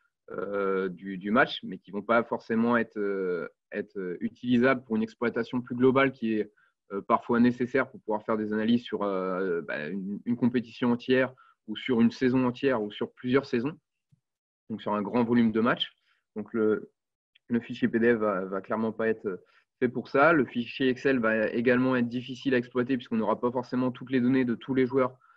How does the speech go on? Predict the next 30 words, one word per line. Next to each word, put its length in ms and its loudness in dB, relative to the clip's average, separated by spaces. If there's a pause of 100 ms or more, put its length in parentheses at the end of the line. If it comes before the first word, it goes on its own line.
(240)
dans, 360 2
dans, 160 2 (160)
dans 160 -2
les 80 0
fichiers 300 -6
fournis. 420 -2 (600)
Euh, 240 2
les 120 4
données 220 4
Sports 340 -2
Code, 440 2
euh, 220 -2
sont 160 -6
des 120 0
données 240 4
qui 80 -12
sont 120 -6
difficilement 480 -2
exploitables 440 -2
aussi, 220 -6
puisque 240 -8
non 180 2
structurées, 540 -2
puisque 360 -6
faites 300 -2
pour 140 -8
le 80 0
logiciel 400 -4
Sports 260 -10
Code, 240 -4